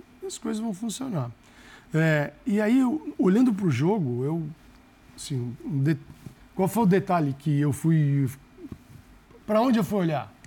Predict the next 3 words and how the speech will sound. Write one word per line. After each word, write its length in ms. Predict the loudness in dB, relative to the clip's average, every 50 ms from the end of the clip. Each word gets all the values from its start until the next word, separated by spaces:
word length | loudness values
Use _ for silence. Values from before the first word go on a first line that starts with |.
| -20 -20 -20 -20 -20 -20 -20 -20 -20 -20 -12 -4 -2
Martinelli, 600 | 0 0 0 0 0 0 0 2 2 2 2 2
Ganso, 480 | 2 2 2 0 0 -2 -4 -8 -10 -12 -14 -18 -20 -12 -6
Pulgar 580 | -4 -2 -2 -2 -2 0 0 0 -2 -4 -6